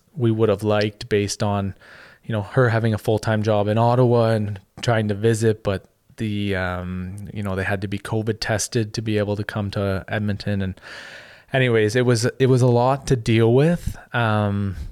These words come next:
I think the biggest thing was just being able to have that human connection. I didn't,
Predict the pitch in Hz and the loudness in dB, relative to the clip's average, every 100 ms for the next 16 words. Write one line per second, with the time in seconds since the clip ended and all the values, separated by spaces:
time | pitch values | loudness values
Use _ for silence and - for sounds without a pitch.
0 | - - _ _ _ _ _ _ - 107 | -16 -20 _ _ _ _ _ _ -12 -4
1 | - 180 190 170 117 101 113 - 117 107 | 0 0 0 0 0 2 0 0 0 2
2 | 107 104 98 - - - - - _ - | 2 0 0 -6 -12 -20 -20 -20 _ -20
3 | _ _ - 135 - 139 131 113 113 120 | _ _ -2 -2 2 4 4 4 2 2
4 | 107 101 110 113 98 - 120 110 - 113 | 0 0 0 0 0 0 0 0 -4 -4
5 | 104 - 104 98 113 110 131 139 127 | -4 -4 -4 -2 -2 2 2 2 0